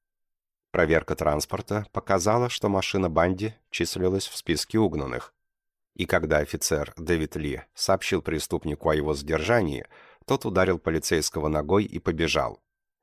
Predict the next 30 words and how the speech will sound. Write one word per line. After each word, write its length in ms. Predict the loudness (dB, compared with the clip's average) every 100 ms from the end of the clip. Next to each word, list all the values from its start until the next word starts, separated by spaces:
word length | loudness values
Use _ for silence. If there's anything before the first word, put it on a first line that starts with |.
| -8
Ли 240 | 0 0
сделал 460 | 0 2 2 2 0
два 180 | 2 0
предупредительных 800 | 0 -6 -6 -6 -4 -4 -4 -2
выстрела 520 | -4 -2 -2 0 -2
и 180 | -4 -2
погнался 520 | 0 2 2 2 0
за 140 | 0
Банди, 440 | 2 0 0 -6 -6 -12
схватив 520 | -4 -4 -2 -8 -8
его. 280 | -8 -10 -12 _ _ _ _ _ _ _ -6
Офицер 500 | -4 -2 0 0 2
обезвредил 600 | 0 0 0 2 2 2 -2
беглеца 640 | -4 -2 -2 0 -2 -2 _ -10
и 80 | -2
посадил 460 | 0 0 0 0
в 60 | -2
свой 180 | 2 2
автомобиль 600 | 2 0 0 0 -4 -4
с 60 | -6
целью 320 | -2 -2 0
доставить 460 | 0 0 0 -2 -4
преступника 540 | -6 -6 -6 -6 -8
в 80 | -4
тюрьму. 380 | -2 -2 -4 -12 _ _ _ _ _
К 80 | 0
началу 400 | 2 2 2 0
суда 260 | 0 2
над 180 | 2 2
Банди 440 | 2 2 2 -4